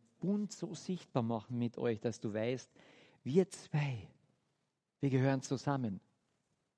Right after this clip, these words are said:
Und dann bringt er sie an diesen Gottesberg, an diesen Horeb, wo der Mose schon seinen Auftrag bekommen hat, an dem gleichen Berg.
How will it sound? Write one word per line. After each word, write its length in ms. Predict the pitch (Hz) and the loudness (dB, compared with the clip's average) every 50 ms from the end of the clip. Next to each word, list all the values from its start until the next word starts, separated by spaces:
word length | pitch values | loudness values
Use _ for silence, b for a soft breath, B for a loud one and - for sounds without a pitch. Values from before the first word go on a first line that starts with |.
| _ _ _ _ _ _ _ _ _ _ _ _ _ _ _ _ B B B | _ _ _ _ _ _ _ _ _ _ _ _ _ _ _ _ B B B
Und 140 | 151 147 151 | 4 8 8
dann 160 | 160 151 123 | 8 8 8
bringt 320 | - 156 190 226 220 - | 8 8 8 8 8 6
er 80 | 208 185 | 4 4
sie 180 | - - 190 165 | 4 4 2 4
an 100 | 160 156 | 6 4
diesen 400 | 160 147 - 156 147 139 131 - | 4 4 4 2 0 0 4 6
Gottesberg, 680 | 160 185 185 - 175 - - - - 156 139 127 113 | 4 4 6 4 0 0 -2 0 6 8 8 8 8
an 80 | 127 127 | 4 0
diesen 240 | 120 117 131 120 113 | 0 0 -2 0 6
Horeb, 420 | 135 175 170 131 120 131 131 123 | 8 8 8 10 8 6 6 6
wo 60 | 131 | 4
der 140 | 127 131 131 | 4 6 6
Mose 360 | 131 143 175 208 202 - 165 | 8 8 6 6 6 4 0
schon 240 | 131 - 143 139 131 | -2 0 0 -2 0
seinen 240 | - 143 135 135 143 | 4 4 4 4 6
Auftrag 520 | 135 156 170 156 - - 165 156 - - | 6 4 4 4 2 2 2 2 2 2
bekommen 480 | - 147 - - 135 131 123 120 101 98 | -4 -4 0 2 2 4 4 4 2 2
hat, 180 | 104 95 - | -2 -2 -2
an 100 | 104 110 | -2 -2
dem 120 | 123 139 143 | -2 0 0
gleichen 380 | 151 156 165 175 - 185 180 | 2 2 2 2 2 -2 -4
Berg. 360 | - - 131 104 92 - - | 2 4 4 4 4 0 -6